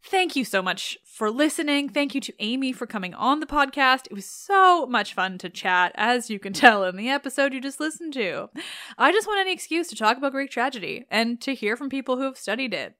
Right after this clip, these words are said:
so, so much more than I have and who know the ancient Greek. Ugh. Just so cool. So huge thanks.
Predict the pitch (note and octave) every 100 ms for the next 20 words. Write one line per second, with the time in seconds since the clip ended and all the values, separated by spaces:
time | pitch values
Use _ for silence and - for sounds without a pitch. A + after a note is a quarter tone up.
0 | _ - - G3 A3 A3 A3+ A3 G#3 G#3+
1 | G3+ G3 G#3+ B3 E3 D#3 - - - -
2 | C4 D#4 E4+ C#4+ G#3+ A3 D4 D#4 _ _
3 | B3 A#3 A3+ G3 - F3 C#4 G4+ - _
4 | _ - B3+ G3+ _ _ _ - F#4+ F#4
5 | F4 C#4 C4 C4+ - _ A#3 A#3 D#4 -
6 | G3 G3 G3